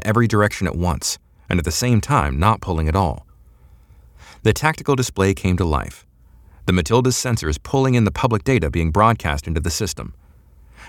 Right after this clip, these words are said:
Decker held himself upright on the console, using one arm to brace as he pulled his nether cartridge out of his pocket. He placed it in his mouth, closing his eyes in misery and taking a drag.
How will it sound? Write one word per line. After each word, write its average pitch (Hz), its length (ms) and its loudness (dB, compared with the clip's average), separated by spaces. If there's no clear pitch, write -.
Decker 95 300 2
held 85 180 2
himself 85 380 -2
upright 82 340 2
on 78 80 0
the 85 60 -2
console, 95 540 -2
using 92 360 2
one 131 140 4
arm 123 220 0
to 143 80 -2
brace 78 420 0
as 87 120 -4
he 90 80 -6
pulled 98 240 2
his 85 140 -4
nether 120 200 4
cartridge 73 440 -2
out 73 100 0
of 73 60 -4
his 85 120 -2
pocket. - 440 -4
He 107 120 0
placed 151 300 0
it 143 100 -2
in 131 80 4
his 113 140 2
mouth, - 380 0
closing 110 380 4
his 113 120 4
eyes 107 220 2
in 92 160 2
misery 80 500 -2
and 87 120 0
taking 80 260 0
a 85 60 2
drag. 73 420 -2